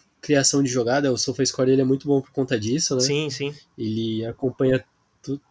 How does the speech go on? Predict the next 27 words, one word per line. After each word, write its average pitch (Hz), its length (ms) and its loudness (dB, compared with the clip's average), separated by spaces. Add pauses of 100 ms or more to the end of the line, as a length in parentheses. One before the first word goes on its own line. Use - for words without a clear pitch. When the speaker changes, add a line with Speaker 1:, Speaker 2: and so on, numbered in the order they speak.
(120)
Speaker 1:
toda 151 340 4
esta, - 460 -4
essa 107 380 -6
parte 120 320 -4
tática. 131 500 -2 (580)
E 165 160 2
o 208 60 4
Gustavo 202 340 -2
Scarpa, 175 440 0
cara, 123 160 -2
eu 120 80 2
acho 127 180 -4
que - 100 -4
sem 190 220 0
dúvidas 139 380 4
ele 127 80 0
é 123 40 0
o 120 40 -2
craque 120 260 -4
do 131 80 -4
campeonato, 127 640 -4
ele 127 160 0
sai 131 320 2
por 135 180 -2
cima 135 240 2
do 131 80 0
Cano. 135 420 0